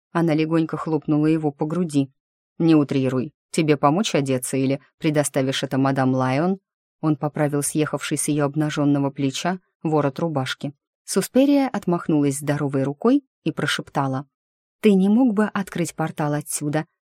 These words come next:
«Это нарушает правила университета», также шёпотом ответил лорд. «Ну и ладно, где мои ботинки?»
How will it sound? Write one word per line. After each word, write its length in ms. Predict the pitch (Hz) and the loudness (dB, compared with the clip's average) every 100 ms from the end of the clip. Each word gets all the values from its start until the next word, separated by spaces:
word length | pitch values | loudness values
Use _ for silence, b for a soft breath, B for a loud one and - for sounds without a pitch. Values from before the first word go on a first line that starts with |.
| _ | _
«Это 200 | 151 151 | -6 0
нарушает 560 | 143 139 - 139 190 - | 2 2 0 0 0 -2
правила 400 | 147 135 147 160 | -4 -2 0 0
университета», 880 | 170 180 196 - 233 - 120 - 127 _ _ _ | 0 0 -2 -4 -6 -4 -6 -6 -10 _ _ _
также 300 | 165 143 147 | -4 -2 -4
шёпотом 480 | - 208 - 151 143 | -2 -2 -2 -2 -2
ответил 440 | 139 147 139 165 | -2 -4 -2 -4
лорд. 400 | 165 139 131 - _ _ _ _ _ - | -2 -4 -6 -12 _ _ _ _ _ 4
«Ну 160 | 311 | 6
и 60 | 202 | 6
ладно, 440 | 147 151 156 160 _ - | 4 0 0 -4 _ 0
где 240 | 208 233 | 4 6
мои 200 | 226 156 | 6 4
ботинки?» 580 | 143 147 - 151 147 160 | 2 -2 -2 -2 -2 -8